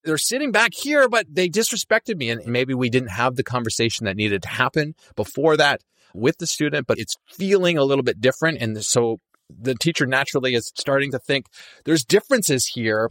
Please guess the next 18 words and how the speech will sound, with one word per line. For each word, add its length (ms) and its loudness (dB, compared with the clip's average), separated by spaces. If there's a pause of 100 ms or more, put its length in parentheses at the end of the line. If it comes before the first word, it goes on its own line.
amongst 400 0
the 60 -4
kids. 640 -2
So 160 2
there's 280 2 (100)
a 60 0
few 380 0
things 340 2
that 200 4
have 200 -4
come 200 0
out 140 0
to 60 -4
be, 280 -6 (240)
to 100 -6
cause 300 0
those 180 0
differences. 600 -8